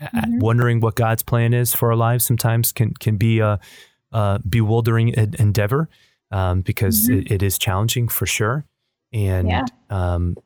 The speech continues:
Speaker 1: the not losing hope piece, of course, is, is, is the key to this, this podcast and what we're trying to do with this show and this ministry.
Speaker 2: Yeah,
Speaker 1: Um,
Speaker 2: for sure.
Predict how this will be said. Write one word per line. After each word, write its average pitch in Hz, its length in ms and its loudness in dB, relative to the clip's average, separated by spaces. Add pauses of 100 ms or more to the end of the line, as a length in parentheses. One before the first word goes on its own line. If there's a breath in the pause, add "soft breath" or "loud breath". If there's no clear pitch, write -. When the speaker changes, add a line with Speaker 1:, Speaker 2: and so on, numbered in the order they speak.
Speaker 1:
the 101 120 -2
not 98 240 0
losing 107 240 0
hope 113 220 0
piece, - 260 -2
of - 120 -10
course, 101 340 -4
is, 92 420 -4
is, - 300 -4
is 95 180 -2
the - 120 -10
key 110 200 -2
to 98 100 0
this, 98 200 -2 (140)
this 117 160 -4
podcast 85 640 -4 (100)
and 85 340 -4
what 101 160 -6
we're 95 80 -4
trying 90 200 -2
to 85 60 -4
do 90 160 -2
with 85 140 -6
this 90 120 -6
show 80 300 -2
and 90 120 -4
this 80 180 -6
ministry. 82 440 -4 (380)
Speaker 2:
Yeah, 208 240 -2
Speaker 1:
Um, 87 140 -2
Speaker 2:
for - 80 -4
sure. - 160 -10